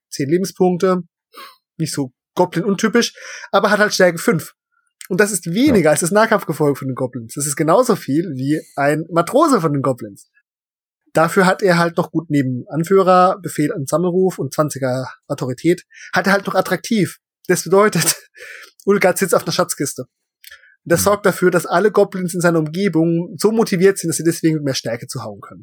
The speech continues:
Speaker 2: Und Ulgard ist nicht alleine auf seiner Base. Er hat noch
Speaker 1: Ja.
Speaker 2: seinen Bootschieber. Und den Ulgards Begleiter kann man für fünf Dublonen auch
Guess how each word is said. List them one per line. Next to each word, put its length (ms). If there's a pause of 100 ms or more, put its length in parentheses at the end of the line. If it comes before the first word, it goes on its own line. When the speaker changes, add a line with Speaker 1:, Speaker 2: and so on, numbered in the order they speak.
(120)
Speaker 2:
Und 440 (460)
Ulgard 360
ist 140
nicht 180
alleine 420
auf 100
seiner 240
Base. 420
Er 80
hat 140
noch 100
Speaker 1:
Ja. 80
Speaker 2:
seinen 520
Bootschieber. 720 (1040)
Und 480
den 280
Ulgards 340
Begleiter 580 (140)
kann 100
man 140
für 140
fünf 260
Dublonen 420
auch 260